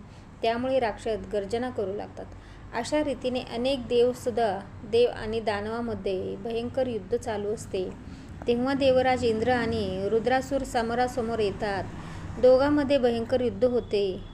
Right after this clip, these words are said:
आणि त्यानंतर देवराज इंद्र आपापल्या वज्राच्या जोरावर रुद्रसुराचा वध करतात. राक्षस रुद्रसुराचा वध होताच ब्रह्महत्येचा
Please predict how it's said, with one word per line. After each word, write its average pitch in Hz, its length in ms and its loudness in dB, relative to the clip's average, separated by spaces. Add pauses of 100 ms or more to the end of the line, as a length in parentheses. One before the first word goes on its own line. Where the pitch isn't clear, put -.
आणि 226 180 -4
त्यानंतर 240 600 0
देवराज 226 480 2
इंद्र 214 460 0 (520)
आपापल्या 226 760 -2 (120)
वज्राच्या 226 560 0
जोरावर 220 580 0 (520)
रुद्रसुराचा 240 720 2
वध 202 160 0
करतात. - 420 -8 (640)
राक्षस 247 500 2
रुद्रसुराचा 247 880 0 (260)
वध 240 220 2
होताच 220 560 -2 (140)
ब्रह्महत्येचा 247 1000 -2